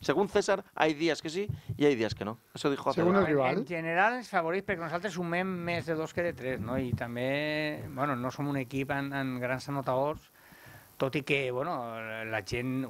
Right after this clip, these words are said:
Speaker 3: en els últims partits ha pujat les seues, eh, prestacions ofensives, no? Mm, no crec que es vagi mal que el Cal no trobe tirs fàcils de tres.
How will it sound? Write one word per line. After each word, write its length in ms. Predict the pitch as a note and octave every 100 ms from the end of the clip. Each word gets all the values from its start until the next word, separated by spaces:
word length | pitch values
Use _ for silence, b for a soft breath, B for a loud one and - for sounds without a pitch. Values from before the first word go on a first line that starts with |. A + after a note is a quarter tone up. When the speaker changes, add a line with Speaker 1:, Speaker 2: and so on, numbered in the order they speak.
| A#2+
Speaker 3:
en 120 | C3
els 140 | A#2+ -
últims 220 | B2 B2+
partits 460 | - B2 - B2 B2+
ha 140 | C#3+ B2+
pujat 320 | A#2 G#2+ A#2
les 160 | A#2 -
seues, 540 | A#2 A#2 A#2 A2+ G#2+ B2
eh, 280 | A2+ A2+ A2
prestacions 540 | - G#2 A2+ - A2 A2+
ofensives, 540 | A2 G2 - D3+ C3
no? 220 | G#2 B2 D#3 C#4
Mm, 640 | B2+ A#2 A2+ A#2+ B2+ C3 C#3
no 140 | E3+
crec 140 | E3 D#3+
que 80 | C#3+
es 20 |
vagi 180 | D3 C#3
mal 400 | C3+ C#3 C3+ B2+ - b b -
que 100 | C3+
el 100 | A#2
Cal 200 | C3 B2+
no 100 | B2
trobe 560 | - B2 B2 B2 A#2+ A#2
tirs 220 | B2 A2 -
fàcils 280 | B2+ A2+ A2
de 80 | A#2
tres. 440 | B2 C#3 E3+ G3+